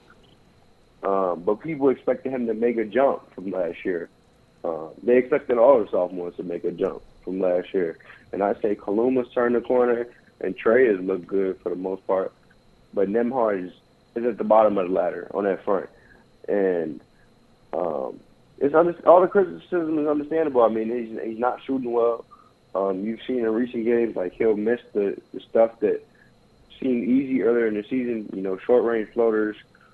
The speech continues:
He'll miss a read here and there. Um, so I think part of it is he's in a funk, especially in the past couple weeks. Um, but, yeah, man, like, teams are going under on him because he hasn't proved that he'll make them pay. Like,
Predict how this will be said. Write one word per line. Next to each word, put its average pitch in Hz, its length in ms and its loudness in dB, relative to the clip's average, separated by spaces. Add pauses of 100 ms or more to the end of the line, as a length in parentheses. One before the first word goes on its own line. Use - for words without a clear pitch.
(160)
He'll 113 120 4
miss 117 280 0
a 110 60 0
read 113 400 -2
here 117 260 0
and 110 80 -2
there. 113 380 0 (1000)
Um, 95 460 -4 (220)
so 117 80 0
I 120 60 -2
think 151 200 -2
part 156 200 6
of 143 100 0
it 139 160 6
is - 40 -20
he's 127 200 -8
in 107 140 0
a 110 100 4
funk, 123 380 0
especially 120 720 2
in 107 80 -2
the 98 80 -6
past 110 440 0 (600)
couple 98 320 0
weeks. 131 300 0 (1000)
Um, 80 340 -6 (560)
but, 131 100 0
yeah, 156 180 4
man, 143 260 6
like, 123 180 2
teams 151 260 -2
are 143 80 2
going 135 360 4
under 139 260 2
on 135 180 4
him 139 300 -2
because 117 380 0
he 113 120 -4
hasn't 120 440 2
proved 135 360 0
that 107 180 2 (520)
he'll 117 120 2
make 123 300 0
them 120 140 -2
pay. 120 500 2
Like, 92 180 -10